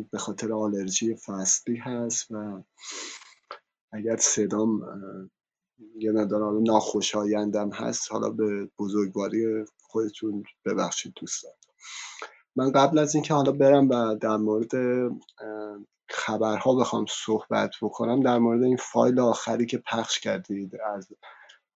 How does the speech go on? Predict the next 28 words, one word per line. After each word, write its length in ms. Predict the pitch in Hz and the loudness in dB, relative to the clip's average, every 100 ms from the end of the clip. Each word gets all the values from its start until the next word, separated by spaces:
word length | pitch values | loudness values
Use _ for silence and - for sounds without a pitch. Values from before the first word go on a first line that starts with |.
| - | -6
آقای 320 | 104 107 113 | -2 0 0
زرتشت 760 | 110 104 98 95 - 107 - | 2 2 2 0 -4 0 0
احمدی 600 | 117 104 92 101 95 101 | 0 -2 -2 -4 -4 -2
راقب 600 | 101 98 98 - 104 107 101 | -2 -2 -2 -4 -6 -6 -4
و 380 | 104 101 98 95 92 _ _ | -2 0 0 -2 -6 _ _
حالا 340 | - 107 104 104 _ _ _ _ - - _ _ _ | -8 -6 -6 -8 _ _ _ _ -20 -20 _ _ _
صحبتی 640 | - 117 - 117 117 120 | -4 -4 -2 0 0 -2
که 520 | 117 117 113 110 107 - - | 0 4 6 6 2 -2 -8
ایشون 340 | 104 - 113 | -6 0 0
کرده 420 | 110 101 95 95 95 | 0 -2 -2 -2 -4
بودن. 300 | 95 98 101 107 107 - | -2 -2 -2 -2 -4 -8
خب 200 | - 101 | -12 -12
ایشون 380 | 107 113 - 117 | -10 -6 -2 2
رو 100 | 113 | 4
یه 140 | 113 117 | 4 6
مدتی 640 | 113 101 113 113 - 117 | 4 2 0 0 2 0
در، 220 | 113 110 101 95 90 - _ _ _ - _ _ _ - - | 2 -2 -2 -4 -6 -14 _ _ _ -20 _ _ _ -10 -2
اه، 320 | 101 98 104 | 0 0 0
سلول‌های 800 | - 110 104 104 107 107 120 117 | -2 -2 0 -2 -2 0 4 4
معروف 460 | 113 101 104 113 - | 6 4 4 2 0
به 100 | 110 | 2
سویت 1000 | - - 110 104 120 123 - 127 127 123 | 2 4 4 6 6 6 4 6 6 4
زندان 600 | 120 107 107 107 117 113 | 6 4 4 4 4 4
رجای 380 | 101 92 98 98 | 2 2 0 0
شهر 340 | - 110 104 | 0 0 0
نگهداری 640 | 107 95 98 101 - 101 | -2 0 -4 -4 -8 -8
کرده 360 | 98 107 95 92 | -6 -2 -2 -4
بودن. 260 | 92 110 | -8 -8